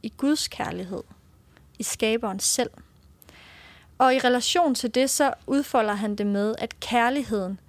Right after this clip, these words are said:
fra Gud er noget, han beskriver som bred, høj, lang, dyb. Hvad mon der ligger i de overvejelser, at bede på den måde, ud fra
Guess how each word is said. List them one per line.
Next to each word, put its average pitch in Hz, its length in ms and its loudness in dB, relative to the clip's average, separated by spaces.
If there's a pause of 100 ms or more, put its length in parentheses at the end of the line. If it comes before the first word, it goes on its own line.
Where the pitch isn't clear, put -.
(240)
fra - 200 -6
Gud 254 420 0 (540)
er 247 80 0
noget, 233 260 4
han 247 140 2
beskriver 226 600 0
som 185 360 -4 (300)
bred, 254 300 2 (220)
høj, - 400 0 (300)
lang, 214 340 0 (300)
dyb. 262 280 0 (800)
Hvad 254 160 6
mon 302 160 4
der 269 60 6
ligger 254 340 2
i 208 80 2
de 240 200 0
overvejelser, 214 800 0 (460)
at 214 100 -2 (160)
bede 254 320 2
på 233 120 -4
den 233 280 2
måde, 214 560 0
ud 294 200 2
fra - 200 -6